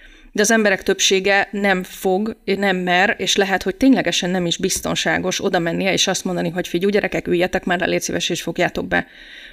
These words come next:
mert iszonyú zavaró.” Mert mi van, hogyha, ha esetleg kap az ember egy maflást, és rosszabb ne történjen? Tehát, hogy, hogy ezek így, így benne vannak ebben, és ugyanígy a, a munkahelyi környezetben is.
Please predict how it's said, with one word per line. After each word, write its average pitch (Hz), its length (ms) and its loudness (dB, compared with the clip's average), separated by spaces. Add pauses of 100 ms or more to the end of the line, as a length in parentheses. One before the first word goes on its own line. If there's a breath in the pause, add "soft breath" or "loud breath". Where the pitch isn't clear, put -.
mert 175 360 -2
iszonyú 175 400 0
zavaró.” 170 500 -2 (160)
Mert 202 380 0
mi 226 160 6
van, 175 180 2
hogyha, 175 600 -2 (160)
ha 190 120 0
esetleg 180 460 0
kap - 180 -6 (200)
az - 200 -6
ember 165 220 -2
egy 175 100 -2
maflást, - 640 -4 (420)
és - 340 -6 (280)
rosszabb 170 320 0
ne 160 120 0
történjen? - 640 -4 (840 soft breath)
Tehát, 175 240 0
hogy, 190 240 0
hogy 190 280 0
ezek 190 280 0
így, 196 300 -2
így 185 200 -2
benne 220 280 4
vannak 170 340 -2
ebben, 175 260 0
és 180 180 0
ugyanígy 190 460 0
a, 190 280 4
a 190 60 -2
munkahelyi 175 880 -2
környezetben 170 760 0
is. - 280 -2